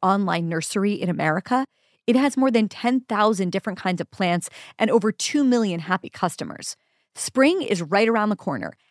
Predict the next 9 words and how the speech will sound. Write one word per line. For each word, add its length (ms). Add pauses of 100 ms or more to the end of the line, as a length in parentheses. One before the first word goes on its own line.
(140)
and 160
Fast 460
Growing 280
Trees 480
is 160
here 460
with 120
fruit 300
trees, 420